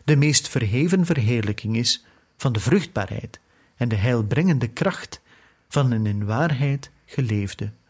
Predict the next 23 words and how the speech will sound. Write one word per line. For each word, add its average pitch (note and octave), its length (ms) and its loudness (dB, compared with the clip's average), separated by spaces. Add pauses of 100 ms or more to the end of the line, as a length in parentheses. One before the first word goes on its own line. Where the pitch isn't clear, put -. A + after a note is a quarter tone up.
(220)
vrijheid. F#2 640 -8 (3250)
En G2+ 320 -4
zo, C3 320 0 (280)
dierbare A2 460 -2
luisteraars, B2+ 560 -2
met G#2+ 120 -4
die G#2 160 -4 (320)
prachtige C3+ 440 0
woorden D3+ 460 2 (340)
van B2+ 320 0
de A#2 200 -2
heilige A2 420 0
paus A2 260 0
Johannes G#2 320 -2
Paulus D3+ 380 0
de G#2 120 -4
Tweede, F3+ 340 0 (400)
zijn D#3+ 200 0
we D3+ 60 4
aan C3+ 60 0
het B2 140 -2
einde C3 280 2
gekomen C#3 600 0